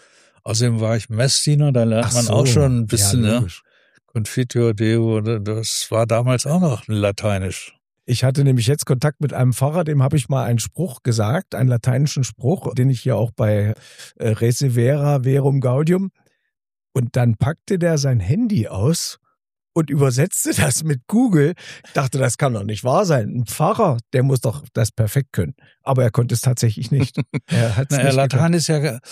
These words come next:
Speaker 1: ist, das sprichst du nicht. Wenn du Englisch lernst, dann sprichst du Englisch oder Französisch. Das ist bei Latein ja nicht so. Du, das ist eine tote Sprache,
Speaker 2: Mhm.
Speaker 1: äh, sagt man ja immer so. Aber s-, viele Texte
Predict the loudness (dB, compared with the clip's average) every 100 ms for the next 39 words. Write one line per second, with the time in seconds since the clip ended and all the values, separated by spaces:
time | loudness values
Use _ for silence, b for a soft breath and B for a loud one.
0 | B B _ -6 -6 -4 -4 -4 -4 -2
1 | -2 0 0 0 -2 -4 -4 -4 -2 -2
2 | 0 0 0 0 2 2 0 -2 -4 -4
3 | -4 -2 -2 0 0 0 0 -2 -2 -2
4 | -2 -4 -4 0 0 0 -2 -4 B B
5 | B B -6 -4 -4 -4 -2 -2 -4 -2
6 | 0 2 2 2 0 0 -2 -2 -2 -4
7 | -6 -8 -8 -4 -4 -2 0 0 -2 -6
8 | -2 0 0 2 0 2 0 0 -4 -8
9 | -8 -12 -14 b b _ -2 0 0 0
10 | 0 2 2 2 2 2 0 -6 b _
11 | _ -2 0 0 -4 -8 -4 0 0 0
12 | -2 -2 0 2 2 0 -4 -6